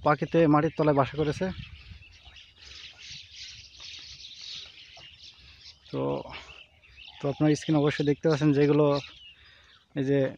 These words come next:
গর্ত, গর্ত হয়ে আছে, এগুলো সবই এর ভেতর আছে পাখির বাসা। তবে একটা সাবধান,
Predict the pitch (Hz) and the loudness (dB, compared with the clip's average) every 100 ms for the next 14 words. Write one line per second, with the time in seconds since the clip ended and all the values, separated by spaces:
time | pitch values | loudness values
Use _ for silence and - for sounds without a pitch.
0 | - 143 - 143 139 139 151 156 143 170 | -4 -4 0 0 0 2 4 4 4 0
1 | 180 - - 135 139 - 147 147 135 135 | -4 -8 -4 -2 0 0 2 2 2 0
2 | 143 135 139 131 139 135 151 165 - - | -2 -2 -4 -2 0 -2 -2 -6 -10 -20
3 | - - - _ - 151 160 151 147 143 | -20 -20 -20 _ -4 2 2 2 0 2
4 | 143 147 185 | 4 4 2